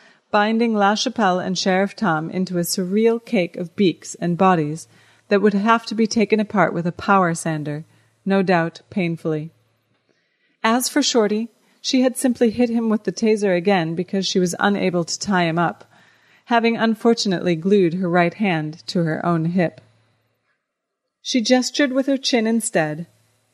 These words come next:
and saw Hai Song among the milling uniforms. His head was also turning, searching,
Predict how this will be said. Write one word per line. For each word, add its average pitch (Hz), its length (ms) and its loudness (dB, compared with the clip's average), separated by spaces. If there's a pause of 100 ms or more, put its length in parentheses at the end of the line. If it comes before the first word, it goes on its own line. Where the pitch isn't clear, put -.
(160)
and 196 160 -2
saw 220 280 2
Hai 226 260 2
Song 156 500 -6
among 185 320 -2
the 190 60 0
milling 190 320 0
uniforms. 175 680 -4 (520)
His 254 200 0
head 233 340 4
was 185 160 0
also 208 320 0
turning, 170 600 -2
searching, 175 580 -2